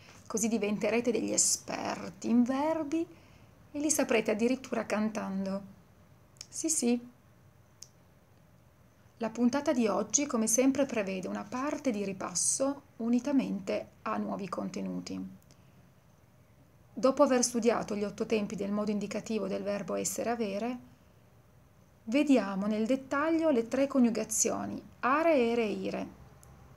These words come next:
Oggi soltanto nei tempi presente, imperfetto, passato e trapassato prossimo. Abbiamo già detto nelle precedenti lezioni che are, ere, ire sono le tre coniugazioni dei verbi italiani.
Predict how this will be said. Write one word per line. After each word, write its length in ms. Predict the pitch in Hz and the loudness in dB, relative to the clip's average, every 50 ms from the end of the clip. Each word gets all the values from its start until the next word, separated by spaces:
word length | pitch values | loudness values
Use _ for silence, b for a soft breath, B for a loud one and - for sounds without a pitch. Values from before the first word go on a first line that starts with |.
| - - - | -20 -10 -2
Oggi 360 | - 226 240 233 240 - 320 | 2 2 4 4 4 4 4
soltanto 560 | 302 - 254 208 208 - - 214 240 247 277 | 4 4 2 2 2 0 2 2 2 4 4
nei 180 | 262 233 214 220 | 4 4 2 0
tempi 380 | - 202 196 196 190 202 208 | -2 -4 -4 -6 -6 -6 -6
presente, 640 | - - 208 208 190 202 202 202 214 226 233 233 294 | -6 -4 -4 -4 -4 -4 -2 0 0 -2 0 0 0
imperfetto, 1080 | 294 302 285 226 220 220 214 196 196 - - - 208 190 - - - - 269 294 294 294 | 2 2 2 0 0 -2 -4 -6 -8 -8 -6 -6 -6 -6 -8 -8 -6 -4 -2 -2 -4 -4
passato 800 | - 202 - - - - - 196 196 - - - 285 302 302 294 - | -6 -6 -4 -4 -2 -2 -2 -2 -4 -4 -2 0 0 0 -2 -4 -8
e 140 | - 220 220 | -10 -6 -4
trapassato 540 | - 202 202 - 214 202 - - - - | -4 -4 -4 -4 -6 -6 -6 -6 -6 -6
prossimo. 540 | - - - - - - - - 208 208 208 - - - - - - - - - - - - - - - - - - - - - - - - - - - - - - - - - - - - - - - - - - - - - - - - - - - - - - - - - - - - - - - | -6 -6 -6 -6 -6 -6 -6 -6 -6 -6 -8 -12 -16 -20 -20 -20 -20 -20 -20 -20 -20 -20 -20 -20 -20 -20 -20 -20 -20 -20 -20 -20 -20 -20 -20 -20 -20 -20 -20 -20 -20 -20 -20 -20 -20 -20 -20 -20 -20 -20 -20 -20 -20 -20 -20 -20 -20 -20 -20 -20 -20 -20 -20 -20 -20 -20 -20 -20 -20 -20 -20 -20 -14 -6
Abbiamo 420 | - 220 202 190 220 214 214 214 | -4 -2 -2 0 0 0 0 0
già 140 | 208 214 214 | -2 -2 -2
detto 640 | 202 220 226 220 226 220 - - 196 - - - - - - - - | 2 2 2 2 0 -2 -4 -4 -4 -4 -6 -8 -12 -20 -20 -12 -8
nelle 220 | 233 214 208 202 | -8 -6 -6 -6
precedenti 540 | - 208 202 - - 202 214 214 214 - 220 | -6 -4 -4 -4 -4 -2 -4 -4 -2 0 0
lezioni 480 | 226 226 220 - - 339 359 330 254 | 0 4 4 4 6 6 6 4 4
che 160 | - - 226 208 | 4 4 2 2
are, 200 | 202 214 214 214 | 2 2 2 2
ere, 260 | 208 202 208 208 208 | 2 2 2 2 2
ire 300 | 214 233 269 294 302 277 | 2 2 4 4 4 4
sono 220 | - - 226 208 | 2 2 0 -2
le 160 | 202 196 196 | -4 -4 -6
tre 220 | - - 240 269 277 | -4 -2 -2 -2 0
coniugazioni 640 | 277 277 254 240 220 214 208 - - - 254 262 254 | 4 4 4 4 4 0 -2 0 0 2 4 4 4
dei 140 | 226 220 | 4 2
verbi 260 | 196 202 202 196 180 196 | 2 0 -2 -2 -4 -6
italiani. 760 | 175 - - - - - - - - - 90 - - - | -6 -6 -6 -6 -6 -6 -6 -8 -8 -8 -8 -8 -10 -12